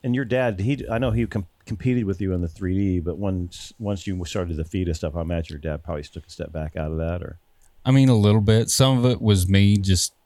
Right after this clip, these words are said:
Speaker 2: you know, kinda evolving past his knowledge
Speaker 1: Right, right.
Speaker 2: level, but other parts of it too. I mean, he, my, my mom could kinda work from wherever, and
Speaker 1: Right.
Speaker 2: you know, my dad drives a truck, so he had to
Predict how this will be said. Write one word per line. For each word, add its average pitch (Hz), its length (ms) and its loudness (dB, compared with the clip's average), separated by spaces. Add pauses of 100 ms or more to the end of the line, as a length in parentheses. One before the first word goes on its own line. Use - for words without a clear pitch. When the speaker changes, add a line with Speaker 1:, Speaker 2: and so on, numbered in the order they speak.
(1120)
Speaker 2:
you 107 140 2
know, 85 140 4
kinda 85 400 2 (300)
evolving 90 400 2
past 92 380 2
his 92 380 2 (760)
knowledge 104 600 2 (140)
Speaker 1:
Right, 78 240 -4 (220)
right. 78 140 -4
Speaker 2:
level, 110 320 2
but 92 280 2 (640)
other 131 160 4
parts 98 280 0
of - 60 -4
it 80 100 -4
too. 101 320 4
I 90 60 4
mean, 87 160 2
he, 104 180 2 (260)
my, 107 400 4
my 98 160 2
mom 92 240 4
could 90 180 -6
kinda 90 200 2
work 85 200 2
from 82 180 -4
wherever, 82 580 2
and 82 120 2
Speaker 1:
Right. 76 200 -2 (340)
Speaker 2:
you 90 120 0
know, 85 160 6
my 87 200 4
dad 85 220 4
drives 87 260 2
a - 20 -10
truck, 85 280 -2
so 85 160 0
he 87 140 4
had 85 160 4
to 85 120 0